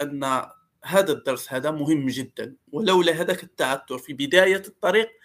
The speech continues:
لما تعلمته. واضح؟ فمهم جدا الإنسان يعي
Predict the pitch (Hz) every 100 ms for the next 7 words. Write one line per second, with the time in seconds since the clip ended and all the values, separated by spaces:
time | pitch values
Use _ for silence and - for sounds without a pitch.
0 | - - _ - 156 175 160 156 135 123
1 | 120 123 - - 110 _ _ _ - -
2 | - _ _ _ _ _ _ _ _ -
3 | - 156 151 147 143 - - - _ 147
4 | 151 160 135 160 160 147 - 139 131 -
5 | 156 165 - _ _ _ _ _ _ _
6 | _ _ - 156 175 139 160 160